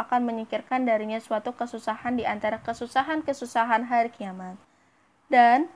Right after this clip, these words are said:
barang siapa menutupi aib seorang muslim, niscaya Allah akan menutupi aibnya dari hari kiamat."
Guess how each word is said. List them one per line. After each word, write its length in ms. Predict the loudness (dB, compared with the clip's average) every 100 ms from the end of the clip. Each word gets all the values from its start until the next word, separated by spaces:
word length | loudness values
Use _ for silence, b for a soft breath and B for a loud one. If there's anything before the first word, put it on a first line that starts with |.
| -2
barang 320 | 0 2 0
siapa 400 | 0 2 4 2
menutupi 480 | 2 -2 -2 -6 -2
aib 320 | 2 2 0 -6 _ -20 -20 _ 0
seorang 320 | 2 2 -2
muslim, 400 | -6 -6 -6 -8 b b b b -4
niscaya 480 | -4 2 2 2
Allah 320 | 0 0 -2 2
akan 160 | 2
menutupi 480 | 2 -2 -4 -6 -8 -4
aibnya 400 | -4 -2 -2 0
dari 240 | 0 0
hari 240 | -4 -6 -6
kiamat." 400 | -12 -10 -12